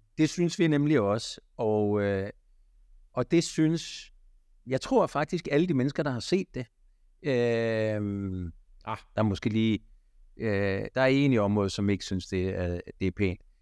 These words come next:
Men ellers så har alle mennesker, de bliver overrasket over, hvor lidt det fylder,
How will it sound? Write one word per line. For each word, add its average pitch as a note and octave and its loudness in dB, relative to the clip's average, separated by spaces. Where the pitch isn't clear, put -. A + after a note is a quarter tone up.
Men G#2+ 0
ellers D3+ 4
så D#3 -2
har D3+ 0
alle C#3 -2
mennesker, B2+ -4
de B2+ -6
bliver - -4
overrasket C#3+ 0
over, B2+ -4
hvor A#2 -2
lidt A#2 0
det F3+ 0
fylder, C#3 -2